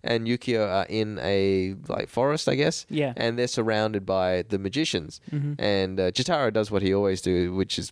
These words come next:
Speaker 1: push Yukio to the side. And he's like, "Let me take care of this."
Speaker 2: Yeah, I'm awesome, even though I haven't beaten these guys once.
Speaker 1: Yeah, <laughs> that's exactly right.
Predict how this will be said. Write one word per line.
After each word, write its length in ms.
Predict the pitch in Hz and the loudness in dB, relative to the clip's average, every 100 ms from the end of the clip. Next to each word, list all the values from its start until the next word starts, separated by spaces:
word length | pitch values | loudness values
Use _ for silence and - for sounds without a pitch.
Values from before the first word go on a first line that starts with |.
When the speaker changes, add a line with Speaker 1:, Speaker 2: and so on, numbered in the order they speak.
| - | -4
Speaker 1:
push 320 | - 98 - - - 80 | -2 -2 -4 -12 -14 -4
Yukio 420 | 104 - 101 92 | -2 0 0 2
to 120 | 101 | 0
the 100 | 92 | 0
side. 240 | - 87 | 2 2
And 60 | 92 | 2
he's 100 | 98 | 0
like, 160 | 247 277 | 2 2
"Let 100 | 196 | 2
me 60 | |
take 200 | 185 175 | 2 0
care 160 | - 165 | 0 0
of 60 | 151 | 0
this." 220 | 131 - - - | -4 -10 -18 -4
Speaker 2:
Yeah, 200 | 156 131 | 0 2
I'm 120 | 185 | 2
awesome, 400 | - 196 - 143 | 2 0 0 0
even 160 | 151 156 | 2 2
though 80 | 139 | 2
I 60 | |
haven't 240 | 156 156 151 | 2 0 0
beaten 200 | 151 147 | 0 0
these 160 | 139 | -2
guys 320 | - 139 131 | 0 -2 0
once. 340 | 139 135 - - | 0 -2 -4 -6
Speaker 1:
Yeah, 240 | 135 151 120 | -2 2 2
<laughs> 180 | 123 | 2
that's 280 | 107 98 113 | 0 0 0
exactly 380 | 120 117 110 107 | 0 0 0 2
right. 260 | 110 117 | 2 0